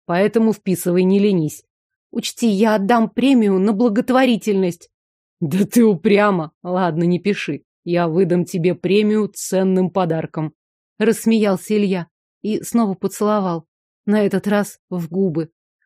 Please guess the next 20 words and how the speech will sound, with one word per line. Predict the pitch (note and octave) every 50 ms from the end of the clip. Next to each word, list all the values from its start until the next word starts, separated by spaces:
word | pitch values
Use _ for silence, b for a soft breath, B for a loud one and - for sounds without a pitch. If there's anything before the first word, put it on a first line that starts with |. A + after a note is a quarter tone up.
| _ _
Затрепетавшее | - F3+ F#3+ A3+ A3 B3 A#3+ A#3+ - B3 - - C4 B3 - - - A#3+ A3
сердце | G3+ - - C4+ C4 G#3 - - A3+
пропустило | - A3 A3 - A#3 A3+ - - - B3 A#3 A3
несколько | A3 A3+ A#3 A3 - - A3+ G#3+ - A3+
ударов. | A3+ A3+ G#3+ G3 B3 A#3+ A#3 G#3+ G3 - -
Я | F#3 A#3 B3 A#3+
замерла, | F3 A#3 A#3 A#3 A#3+ A#3 A#3+ B3+ B3+ A#3+
чтобы | - - - A3 G3+ A3 A3+
не | G#3+ A3 A#3+
спугнуть | A3+ - _ - B3+ G#3 A3+ B3 C4 A#3+ A3+ - _ _ _ _ _ _
нежданную | - A#3 A#3+ A#3 G3+ F#3 F#3+ A#3+ A#3 A#3 G#3+ G#3+ A3 A#3 A#3
ласку, | A#3+ A#3+ A#3 G#3+ G3+ - - - G#3
а | G3+ G3
потом | - A#3+ B3 C#4+ C4+ C4
услышала, | B3+ B3 - D#4 E4 - - A#3 G#3+ G#3
как | G3+ - B3 C4 B3+ - _ _ _ _ _
отворилась | - - - F#3+ A#3 A#3+ B3 C4+ C4 G#3+ G3 F#3 F3
дверь. | E3 F#3 F#3+ A#3 B3 B3 _ _ _ _ _ _ _
Каблучки | - A#3 G#3 A#3+ B3 A#3+ - - - - C4+
переступили | C4 - A#3+ A#3 A#3 A3 - A#3+ A3 - - B3 A#3+ A3+ A3+ A3 -